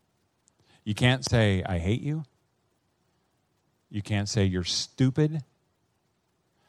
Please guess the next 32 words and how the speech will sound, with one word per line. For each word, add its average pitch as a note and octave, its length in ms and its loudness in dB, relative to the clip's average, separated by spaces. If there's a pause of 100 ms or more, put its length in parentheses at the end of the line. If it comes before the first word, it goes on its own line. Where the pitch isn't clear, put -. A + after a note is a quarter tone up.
(300)
You G#2 180 -2
can't A2+ 420 0
say, G2+ 800 0 (400)
"I F#2 180 -6
don't A2 140 4
want A2+ 140 2
to G#2+ 60 2
be G#2 160 4
married A#2+ 640 2
to C3+ 140 0
you B2+ 240 -2
anymore." B2+ 720 -2 (840)
Because C3 240 2
those F#3 160 4
are D3 40 2
really A#2+ 260 10
just F#2+ 180 2
power F#2+ 420 2
words, D#2 320 -4
aren't E2+ 200 -4
they? D#2 240 -12 (920)
And C3 160 6
do C#3 120 10
we D#3 100 8
say E3 240 6
those F3 240 4
things? F3 460 -2 (1200)
Just G3 220 -4
say, E3+ 140 0
"Yes, F3+ 380 -4
you F#3 60 -4
do." B2 400 -2